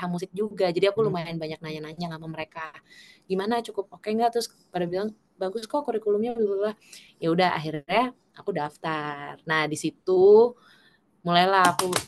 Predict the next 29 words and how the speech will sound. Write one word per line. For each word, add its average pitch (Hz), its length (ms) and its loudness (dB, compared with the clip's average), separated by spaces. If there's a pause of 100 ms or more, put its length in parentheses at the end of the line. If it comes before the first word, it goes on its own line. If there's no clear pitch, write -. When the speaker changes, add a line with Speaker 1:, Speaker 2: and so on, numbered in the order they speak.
(480)
Speaker 1:
belajar-belajar. 170 1300 -2 (1160)
Terus 196 480 2
akhirnya 175 380 0
di 202 100 0
tahun 175 600 2
ketiga, 175 500 0
aku 196 80 2 (100)
kan - 80 2
kuliah 262 200 2
dua 220 120 4
ribu 180 120 2
lima 175 180 -2
belas. 160 420 -4 (260)
Speaker 2:
Hmm. 135 380 -2
Speaker 1:
Di 170 320 -2
tahun 190 320 -4
dua 175 80 -2
ribu 170 240 -4
delapan 160 280 -2
belas, 165 460 -4
akhirnya 185 340 -2
aku 226 120 -8
memutuskan 208 640 -6
untuk, 185 480 -6 (360)
"Ah, 226 160 0
aku 240 160 -4
mau - 40 -2
bikin 185 240 -2
karya, 190 440 0